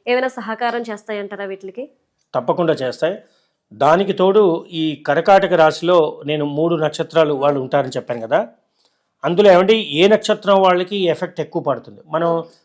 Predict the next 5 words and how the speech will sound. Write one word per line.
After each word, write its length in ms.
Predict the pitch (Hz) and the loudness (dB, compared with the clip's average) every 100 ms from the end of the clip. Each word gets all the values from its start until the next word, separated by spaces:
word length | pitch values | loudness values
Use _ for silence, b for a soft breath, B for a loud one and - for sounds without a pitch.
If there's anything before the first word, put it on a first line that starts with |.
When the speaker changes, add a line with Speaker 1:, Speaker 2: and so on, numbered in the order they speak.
| - 170 | -4 2
Speaker 2:
పోయినసారి 400 | 190 190 196 190 | 2 4 2 2
చెప్పుకున్నాం, 600 | 165 - 175 156 170 - _ _ _ | -2 -4 0 0 -2 -8 _ _ _
మృగశిర 560 | 135 131 135 165 180 180 | -18 -8 -2 0 2 4
వాళ్ళు 240 | 175 165 139 | 4 4 2
చాలా 420 | 147 160 151 123 | 2 4 4 2